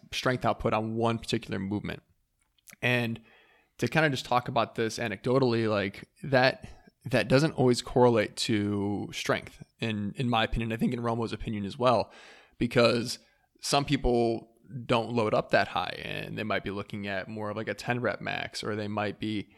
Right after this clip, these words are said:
looking at just different components of their strength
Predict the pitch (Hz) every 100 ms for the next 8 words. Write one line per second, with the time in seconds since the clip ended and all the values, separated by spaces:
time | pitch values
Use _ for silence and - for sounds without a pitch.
0 | _ _ - 107 - 120 - 107 104 113
1 | - 117 131 117 107 117 113 107 - _
2 | 123 120 123 113 - 113 104 101 -